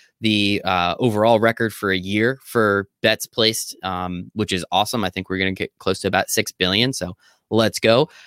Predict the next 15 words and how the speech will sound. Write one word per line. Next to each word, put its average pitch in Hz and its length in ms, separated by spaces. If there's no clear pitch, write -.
There 160 160
are 247 200
a 277 60
lot 214 160
of - 80
college 170 360
football 98 320
games 76 300
on, 64 220
and 107 380
major 156 360
college 101 300
football 82 300
games. 85 260
So 170 140